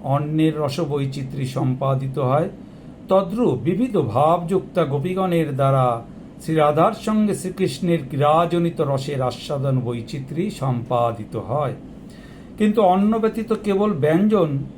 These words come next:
যেমন আস্বাদনের যোগ্য হয় না, সেই রকম শ্রীরাধা ব্যতীত কেবলমাত্র অন্য গোপীগণের সঙ্গে ক্রীড়া করে, এমনকি তাদের সকলের সঙ্গে ক্রীড়া করেও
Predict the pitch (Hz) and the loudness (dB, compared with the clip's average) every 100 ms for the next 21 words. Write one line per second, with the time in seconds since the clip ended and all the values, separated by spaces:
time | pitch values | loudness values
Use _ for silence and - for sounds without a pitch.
0 | - 127 160 165 160 147 - 151 151 135 | -8 0 2 2 2 0 -2 -2 0 0
1 | 120 120 113 107 135 135 143 170 226 - | -2 -2 -6 -2 2 2 4 2 0 -10
2 | - - - - - - 185 254 247 - | -18 -18 -18 -18 -16 0 2 4 2 -2
3 | - 101 - 131 131 139 147 170 185 196 | -6 -6 -6 -2 2 2 4 4 4 2
4 | 196 196 196 196 190 156 160 170 170 151 | -4 -4 0 0 0 0 2 4 2 0
5 | 180 185 - 123 135 151 185 214 220 220 | -2 -4 -2 0 0 0 0 0 0 0
6 | 208 175 - 170 160 156 139 135 139 135 | 0 -2 -2 0 0 -2 -2 0 0 0
7 | 135 127 110 - - - - - - 180 | 0 0 -2 -8 -16 -18 -18 -6 0 4
8 | 233 240 247 208 185 220 - 180 175 208 | 4 2 0 2 4 2 2 -2 2 2
9 | 220 - 233 247 - 262 262 254 226 160 | 2 2 0 0 -2 0 2 4 4 4
10 | 135 - | 2 -2